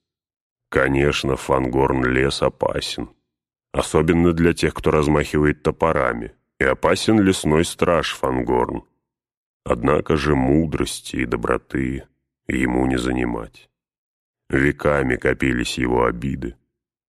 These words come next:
Чаша терпения переполнилась, и весь лес напоён гневом.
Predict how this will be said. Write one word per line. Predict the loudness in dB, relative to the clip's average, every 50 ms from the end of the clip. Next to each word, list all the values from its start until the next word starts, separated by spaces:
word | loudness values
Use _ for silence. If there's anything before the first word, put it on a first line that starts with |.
| _ _
Чаша | -10 -2 0 2 2 2 0 0 -2 -2
терпения | 0 0 -2 -2 -2 0 0 2 2 2 2 2 0 0
переполнилась, | 0 -2 -2 0 0 -2 0 0 2 2 2 2 0 0 0 0 -2 -2 -2 -2
и | -2
весь | -2 0 2 2 2 0 -2 -6 -6
лес | -4 -2 0 0 0 0 0 -2 -4 -8 -8 -6
напоён | -4 -4 -4 -2 0 -2 0 0 -2 -4 -4 -6
гневом. | -6 -6 -4 -2 -2 -2 -2 -4 -6 -8 -12 -14